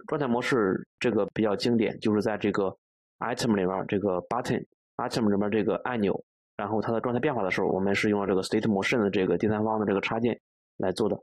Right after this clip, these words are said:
然后给它做这个变化的这个状态的这个转换，以及状态变化的这个监听及这个触发状态变化的函数，都是通过这个库来做的，这就是状态模式。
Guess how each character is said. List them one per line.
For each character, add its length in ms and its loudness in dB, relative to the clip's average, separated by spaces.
然 140 -4
后 100 0
给 100 0
它 240 0
做 180 0
这 160 0
个 180 0
变 200 -2
化 160 -2
的 80 0
这 140 0
个 260 0
状 180 -4
态 60 -2
的 140 2
这 80 2
个 80 0
转 200 -4
换， 240 -2
以 140 0
及 320 0
状 140 -4
态 80 -2
变 200 -2
化 140 -2
的 40 -2
这 100 0
个 120 2
监 200 -2
听 240 0
及 180 2
这 180 2
个 180 2
触 140 -2
发 200 -2
状 120 0
态 80 2
变 160 0
化 100 -2
的 60 0
函 220 -4
数， 300 0
都 100 2
是 60 2
通 160 0
过 100 0
这 160 2
个 260 -2
库 120 -4
来 120 0
做 120 -2
的， 80 0
这 100 -2
就 120 0
是 160 -2
状 180 -4
态 80 0
模 160 -2
式。 160 -8